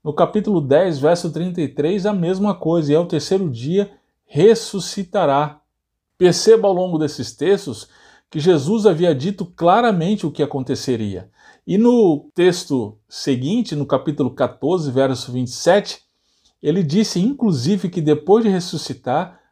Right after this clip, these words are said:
iria se encontrar com eles na Galileia.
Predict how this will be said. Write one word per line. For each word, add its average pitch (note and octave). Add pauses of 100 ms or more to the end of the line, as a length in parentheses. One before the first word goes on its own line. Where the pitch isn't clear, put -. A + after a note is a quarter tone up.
(120)
iria E3
se G3
encontrar F#3+
com E3+
eles E3
na D3
Galileia. G#2+